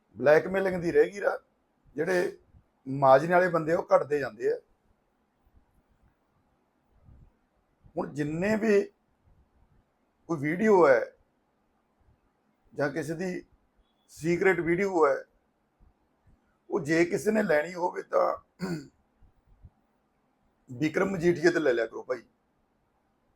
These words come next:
ਰੋਜ਼ ਲਾਈਵ ਹੋ ਕੇ ਕਹਿ ਦਿੰਦਾ ਹੈ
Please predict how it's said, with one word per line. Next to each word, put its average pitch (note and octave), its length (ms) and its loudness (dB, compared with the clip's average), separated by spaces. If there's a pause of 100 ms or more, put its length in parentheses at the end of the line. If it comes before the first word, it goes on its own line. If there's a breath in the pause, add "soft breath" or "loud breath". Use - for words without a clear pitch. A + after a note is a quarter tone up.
(840 loud breath)
ਰੋਜ਼ E3 360 0
ਲਾਈਵ E3+ 300 8
ਹੋ E3 140 0
ਕੇ F#3+ 120 -12
ਕਹਿ D3 260 2
ਦਿੰਦਾ F3+ 240 4
ਹੈ E3+ 60 2